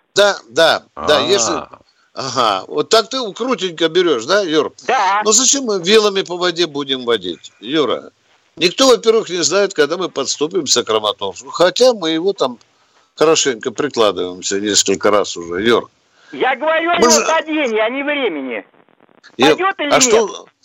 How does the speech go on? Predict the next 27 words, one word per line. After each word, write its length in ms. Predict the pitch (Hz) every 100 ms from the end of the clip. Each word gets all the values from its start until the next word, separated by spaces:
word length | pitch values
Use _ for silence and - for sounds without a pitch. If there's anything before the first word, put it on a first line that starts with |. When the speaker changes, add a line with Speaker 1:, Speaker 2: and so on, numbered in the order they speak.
| - - -
Speaker 1:
а 160 | 165
что 240 | 175 226 247
значит 420 | 185 220 220 -
падение 560 | 185 180 175 190 175 165
Краматорска, 640 | 147 143 131 82 - 82
Юр? 200 | 98 104 _ _ _ _ _ _ _
Speaker 3:
А, 280 | - 214 214 190 _
перейдет 520 | 277 311 330 269 339
под 160 | - 294
юрисдикцию 720 | 294 302 285 175 247 - 285
России. 640 | 285 320 - 208 202 240 240 _ _ _ _ _ _ _ _ _ _ _ -
Speaker 1:
Да? 260 | 139 175 175 _ - - -
Ну 140 | 190 233
да, 120 | 220
Speaker 2:
А 20 |
Speaker 1:
вот 60 | 160
Speaker 2:
России 260 | 160 180 175
Speaker 1:
это 100 | 151
Speaker 2:
он 100 | 147
Speaker 1:
да. 60 | 160
Speaker 2:
так 100 | -
нужен? 440 | 165 190 185 131 - -
А 160 | 113
России-то 540 | 147 160 - 156 - 117
он 120 | 113
нахрен 460 | 139 156 151 147 143
нужен? 360 | 120 82 78